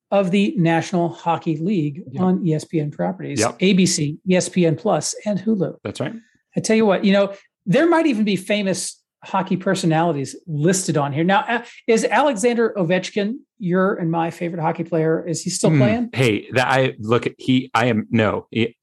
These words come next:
Speaker 2: no, first of all, he is not my favorite hockey player. I just have to make that abundantly clear.
Speaker 1: It sounds like you think about him a lot.
Speaker 2: And the answer is yes, he is still playing, uh, the game of hockey.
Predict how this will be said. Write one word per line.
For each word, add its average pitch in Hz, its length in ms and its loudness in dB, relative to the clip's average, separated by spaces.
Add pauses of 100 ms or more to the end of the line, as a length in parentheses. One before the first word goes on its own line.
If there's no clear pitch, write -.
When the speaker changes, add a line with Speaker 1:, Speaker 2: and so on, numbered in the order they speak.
(140)
Speaker 2:
no, 113 200 0 (100)
first 135 260 0
of 123 60 0
all, 104 240 2
he 117 100 0
is 98 120 0
not 117 180 2
my 107 120 0
favorite 98 220 0
hockey 98 240 0
player. 87 460 -4
I 104 80 -6
just - 180 -6
have 98 140 -4
to 101 80 -2
make 92 140 -2
that 90 120 -4
abundantly 104 640 0
clear. 92 300 -2
Speaker 1:
It 87 40 -4
sounds 240 280 2
like 247 160 0
you 196 80 4
think 214 180 0
about 165 180 2
him 139 80 -2
a 131 40 -8
lot. 156 220 -8 (260)
Speaker 2:
And 98 360 0
the 107 200 0
answer 127 220 2
is 113 180 0
yes, 104 360 0
he 104 140 0
is 110 180 -4
still 117 240 0
playing, 98 600 -2 (240)
uh, 92 380 -2
the - 100 -4
game 92 180 -2
of 90 80 -8
hockey. - 340 -20